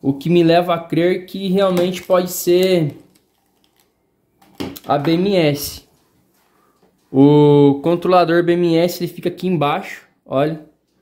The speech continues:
Então talvez eu tenha que realmente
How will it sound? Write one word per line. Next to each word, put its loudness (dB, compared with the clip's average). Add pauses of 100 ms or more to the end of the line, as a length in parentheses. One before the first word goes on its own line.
(420)
Então -2
talvez -2
eu -4
tenha -2
que -2
realmente -2